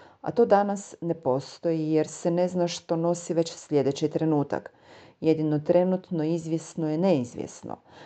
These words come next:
a jedino poznato je nepoznato. Što možemo učiniti,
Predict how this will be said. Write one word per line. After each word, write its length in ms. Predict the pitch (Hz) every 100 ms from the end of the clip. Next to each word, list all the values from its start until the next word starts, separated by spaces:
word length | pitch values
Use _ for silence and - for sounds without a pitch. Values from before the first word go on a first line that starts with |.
| -
a 100 | -
jedino 300 | 147 139 131
poznato 840 | - 175 180 185 175 175 160 - -
je 140 | 160 151
nepoznato. 680 | 127 - 98 - - - - _ - - -
Što 240 | - - 233
možemo 480 | 226 220 185 139
učiniti, 760 | 143 147 185 190 190 190 175